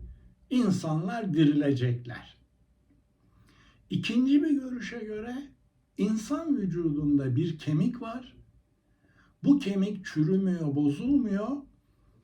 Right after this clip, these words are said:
Bu kemikten dolayı insanlar tekrar dirilecekler. Bir başka görüşe göre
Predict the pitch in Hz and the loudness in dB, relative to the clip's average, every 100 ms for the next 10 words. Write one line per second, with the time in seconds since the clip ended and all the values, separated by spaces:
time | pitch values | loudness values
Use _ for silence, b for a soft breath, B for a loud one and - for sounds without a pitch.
0 | _ _ 139 147 - 196 214 202 - - | _ _ 0 0 0 -4 0 -2 -4 -4
1 | 254 240 170 147 131 120 98 - - _ | 0 2 4 4 4 2 -2 -12 -20 _
2 | 165 147 143 143 139 131 120 117 156 123 | 2 2 4 0 0 -2 -4 -2 -2 -2
3 | - 117 98 - 139 113 113 - - - | -4 -12 -12 -4 -2 -2 -6 -12 -20 -20
4 | - 165 214 - - - - - _ _ | -8 -6 -6 -10 -16 -20 -20 -20 _ _
5 | _ _ _ _ _ _ _ _ b b | _ _ _ _ _ _ _ _ b b
6 | b - 269 330 294 262 - 269 240 240 | b 6 6 6 2 -4 -6 -8 -8 -8
7 | 214 185 220 208 214 220 247 294 | -8 -8 -8 -6 -6 -6 -8 -10